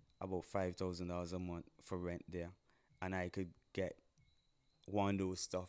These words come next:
and at least even if I cut back the rent for the guys and make it more affordable,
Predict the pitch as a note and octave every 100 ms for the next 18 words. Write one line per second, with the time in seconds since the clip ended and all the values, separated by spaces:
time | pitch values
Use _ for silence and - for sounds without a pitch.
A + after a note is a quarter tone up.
0 | - F#2+ F#2 F#2 F2+ - - - _ _
1 | - A#2+ A#2 A2 - C3 C3 B2+ B2+ B2
2 | - D3+ A2+ G#2+ A2 G#2+ G#2 G2 - A2+
3 | G2+ G2 F#2 F2+ F2+ F2+ G2+ G2+ G2 -
4 | F#2+ G2+ F#2+ F#2+ - F#2+ F2+ F2+